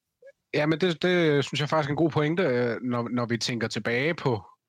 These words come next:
nu ved jeg godt, han scorer i fire to-kampen i Parken, men det er efter en dødbold. Men sådan i åbent spil,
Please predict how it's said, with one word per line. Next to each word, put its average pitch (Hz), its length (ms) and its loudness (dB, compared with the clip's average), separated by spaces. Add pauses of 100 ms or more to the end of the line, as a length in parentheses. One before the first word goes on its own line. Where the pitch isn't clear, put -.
(840)
nu 120 40 0
ved 123 80 4
jeg 120 60 2
godt, 113 140 2
han 113 100 -2
scorer 120 280 2
i 113 40 -4
fire 123 180 2
to-kampen 113 440 -4
i 98 40 0
Parken, 107 540 -2
men 104 120 -2
det 123 120 0
er 117 40 0
efter 117 180 -2
en 101 80 -4
dødbold. 117 480 0
Men 107 160 -2
sådan 131 200 0
i 123 220 0
åbent 151 360 2
spil, 143 260 0